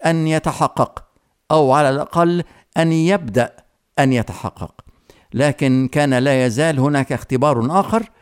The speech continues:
وجب أن تسافر من أجله إلى مدينة نيويورك.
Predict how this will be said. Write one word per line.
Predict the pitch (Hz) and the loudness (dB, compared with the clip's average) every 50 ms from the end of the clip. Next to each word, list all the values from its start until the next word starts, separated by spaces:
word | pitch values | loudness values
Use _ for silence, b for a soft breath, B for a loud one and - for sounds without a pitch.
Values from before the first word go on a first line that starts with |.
| b b b b b b b | b b b b b b b
وجب | 156 185 226 226 185 190 175 165 | 0 0 0 2 2 0 0 2
أن | 190 190 190 - - 180 165 - | 2 0 2 0 -2 -4 -4 -2
تسافر | - 165 - - 214 196 180 - 160 147 143 139 | -6 -6 -2 -2 -2 -2 -2 -2 -2 0 0 0
من | 143 143 143 147 | 0 -2 -2 -2
أجله | 185 175 139 135 156 147 143 147 156 156 156 139 b b b b b - | -2 -2 -2 -2 -4 -4 -2 -2 -2 -2 -2 -4 b b b b b 0
إلى | 165 165 160 156 151 147 | 0 2 4 4 4 2
مدينة | 147 143 143 139 127 151 143 139 131 139 135 - - - - | 2 2 0 2 2 2 2 2 2 0 0 -2 -6 -6 0
نيويورك. | 127 135 135 123 110 95 85 - _ - | 2 2 4 4 2 2 -2 -6 _ -20